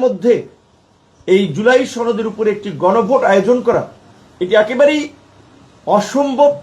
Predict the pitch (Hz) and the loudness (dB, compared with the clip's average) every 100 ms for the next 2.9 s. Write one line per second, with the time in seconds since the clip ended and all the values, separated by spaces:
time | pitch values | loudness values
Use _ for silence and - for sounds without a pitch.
0 | - 151 185 180 151 160 160 - 127 101 | -6 -2 -2 -2 -2 0 -2 -4 -14 -14
1 | - _ _ _ _ _ _ - 240 294 | -18 _ _ _ _ _ _ -2 0 0
2 | - 185 226 226 233 156 160 - | -4 -2 0 2 2 2 0 2